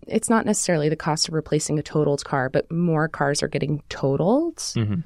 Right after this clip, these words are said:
Speaker 1: So that also is increasing the amount that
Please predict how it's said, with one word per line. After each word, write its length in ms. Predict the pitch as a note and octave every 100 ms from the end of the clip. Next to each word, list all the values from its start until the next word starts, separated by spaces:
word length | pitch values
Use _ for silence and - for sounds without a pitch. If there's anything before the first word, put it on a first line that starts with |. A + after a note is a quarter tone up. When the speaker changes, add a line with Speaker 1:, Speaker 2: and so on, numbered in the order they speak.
| - - - -
Speaker 1:
So 340 | - - F#3
that 380 | D#3+ E3 E3+ -
also 380 | - D#3+ - D3+
is 120 | C#3
increasing 920 | - D3 - C#3+ - - C3+ - - E3 - - - -
the 240 | - F3+ -
amount 480 | D#3+ C#3 C#3 C3+ - -
that 120 | D3+